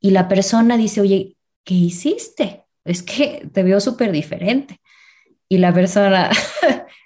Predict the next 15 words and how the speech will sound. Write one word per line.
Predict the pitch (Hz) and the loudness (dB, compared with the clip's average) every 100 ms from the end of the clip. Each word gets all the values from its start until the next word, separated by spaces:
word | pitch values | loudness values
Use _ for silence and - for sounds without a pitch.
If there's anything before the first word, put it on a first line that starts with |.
| _ | _
"Te | - | -2
voy | 359 | 0
a | 403 | 2
contar | 392 294 294 311 | 2 2 2 2
algo", | 196 160 | 2 0
¿no? | - 196 508 | -2 -2 0
Y | 170 | 2
entonces | 226 262 294 285 | 2 4 4 4
ya | 285 294 | 2 2
la | 247 | 2
manera | 226 240 285 | 4 2 2
como | 240 226 | 2 2
hagan | 226 233 | 2 0
ese | 214 220 | 0 -4
activismo, | 214 180 175 180 165 175 | -4 -2 -2 -2 -4 -6